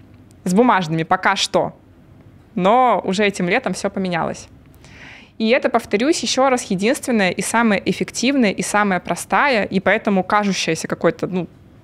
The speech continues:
странно простой практика по достижению целей, которые я пользуюсь. Я с помощью трекера привычек написала книгу-бестселлер. То есть, когда я выкладывала в две тысячи восемнадцатом году сторис,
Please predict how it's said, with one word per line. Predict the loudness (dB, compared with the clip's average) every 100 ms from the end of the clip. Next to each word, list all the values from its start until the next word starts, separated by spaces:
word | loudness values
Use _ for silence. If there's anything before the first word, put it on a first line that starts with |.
| -12
странно | -4 2 2 2 0
простой | 0 -2 0 0 0 -4 -14 -16 -6 0
практика | 2 2 -2 -4 -4
по | 0 0
достижению | 0 -4 -2 0 2 0 -2
целей, | -2 0 0
которые | -2 -4 -2
я | 0 -2
пользуюсь. | -2 -4 -6 -14 -18 -20 -20 -20 -20 -20 -20 -20 -20 -20 -20 -20 _
Я | -2 0 2 0 -2 -4 -6
с | -6
помощью | -2 0 0 -2
трекера | -2 -2 0 -2
привычек | -2 -2 0 -2 -6
написала | -6 -2 0 0
книгу-бестселлер. | -2 -4 -4 -4 -6 -8 -10 -12 -18 -20 -20 -20 -20 -20 _ _
То | -8
есть, | -4
когда | -2 2 2
я |
выкладывала | 2 0 0 2 0
в | 0
две | -2
тысячи | -2 -2 -2
восемнадцатом | -2 0 0 -2 -2
году | -2 0 0
сторис, | 0 2 2 2 -4